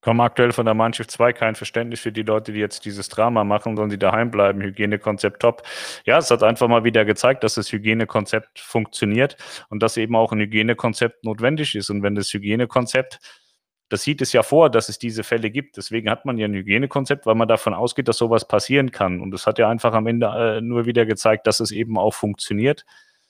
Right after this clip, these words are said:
Und natürlich muss man sich im Vorfeld, äh, <laughs> schon, schon mal darüber Gedanken gemacht haben, was passiert denn, wenn, wenn A, ich positiv sein kann oder B, jemand in meinem Umfeld.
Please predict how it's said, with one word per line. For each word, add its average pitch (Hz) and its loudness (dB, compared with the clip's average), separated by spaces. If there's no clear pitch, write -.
Und 113 0
natürlich 147 2
muss 117 -2
man 120 2
sich 113 -4
im 107 -4
Vorfeld, 117 2
äh, 110 2
<laughs> - -6
schon, 117 0
schon 113 -2
mal 113 4
darüber 113 2
Gedanken 107 0
gemacht 123 0
haben, 123 0
was 110 2
passiert 147 0
denn, 120 2
wenn, 104 0
wenn 104 -2
A, 107 4
ich - -6
positiv 135 -2
sein 139 2
kann 156 -2
oder 113 4
B, 110 2
jemand 123 -2
in 113 -8
meinem 113 2
Umfeld. 113 0